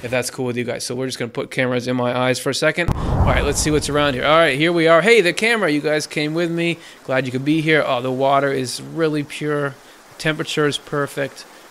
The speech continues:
Looking around, this feels like paradise. This has gotta be heaven. I'm in heaven,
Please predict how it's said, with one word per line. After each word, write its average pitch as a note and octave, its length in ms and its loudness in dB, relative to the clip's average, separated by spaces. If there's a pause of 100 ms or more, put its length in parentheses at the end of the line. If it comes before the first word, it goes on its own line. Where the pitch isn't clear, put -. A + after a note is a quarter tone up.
(140)
Looking C#3 340 -6
around, B2+ 380 -4
this C#3+ 200 -2
feels C3+ 380 -6
like B2 180 -8 (120)
paradise. B2+ 580 -2 (400)
This D3+ 200 2
has C#3 100 4
gotta C3+ 300 6
be A#2+ 100 -4
heaven. A#2+ 280 -8 (520)
I'm D3 160 -2
in D3 80 0
heaven, C#3 320 -4